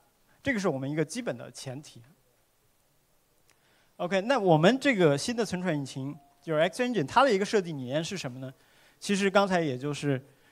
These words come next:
呃，一直有讲到的这些啊，对吧？就是我们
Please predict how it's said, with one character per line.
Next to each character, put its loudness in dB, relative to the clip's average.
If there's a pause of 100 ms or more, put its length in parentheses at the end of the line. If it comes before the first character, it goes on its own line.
(200)
呃， -8
一 -8
直 0
有 4
讲 -6
到 2
的 2
这 -4
些 -6
啊， -8
对 -18
吧？ -10
就 -8
是 0
我 4
们 4